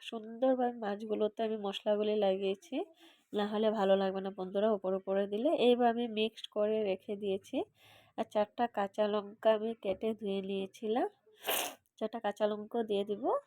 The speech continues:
আর এদিকে আমি কাঁচা মিঠা, মানে মিঠা তেল আবার দিয়ে দিয়েছি উপরে,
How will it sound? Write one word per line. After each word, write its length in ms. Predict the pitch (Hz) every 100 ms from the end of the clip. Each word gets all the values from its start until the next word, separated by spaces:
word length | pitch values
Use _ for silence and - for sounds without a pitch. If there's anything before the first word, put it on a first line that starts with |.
| _ _ -
আর 160 | 220 208
এদিকে 380 | 208 208 214 233
আমি 200 | 226 254 262 -
কাঁচা 320 | 190 - 233
মিঠা, 320 | 233 208 - 214 - 196
মানে 160 | 202
মিঠা 300 | 202 190 - 233
তেল 200 | 247 254
আবার 220 | 220 240
দিয়ে 200 | 214 208 208
দিয়েছি 360 | 202 196 - 233
উপরে, 420 | 202 196 196 233